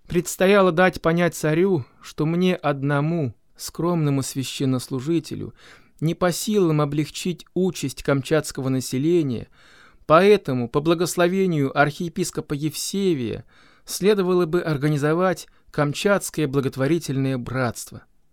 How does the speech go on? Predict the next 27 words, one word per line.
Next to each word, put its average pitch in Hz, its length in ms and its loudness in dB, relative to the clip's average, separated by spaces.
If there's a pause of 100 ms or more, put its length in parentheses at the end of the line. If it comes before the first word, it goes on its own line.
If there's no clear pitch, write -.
(380)
По 160 120 0
прибытии 185 640 0
на 156 140 2
Царско-сельский 160 920 0
вокзал 147 580 -2 (380)
ко 180 140 4
мне 233 200 6
подошли 190 640 0
два 175 380 2
дворцовых 147 560 0
человека 160 600 0
в - 100 -10
красном 156 460 0
придворном 147 520 -2
одеянии, 135 640 0
специально 151 560 0
посланные, 160 720 0 (260)
чтобы 147 360 -2
встретить 185 520 0
меня. 131 440 -2 (240)
Они 180 220 2
спросили: 160 680 -2 (420)
«Вы 220 220 0
будете 160 420 -2
камчатский 156 680 -2
иеромонах 143 640 -2
Нестор?» 135 440 -4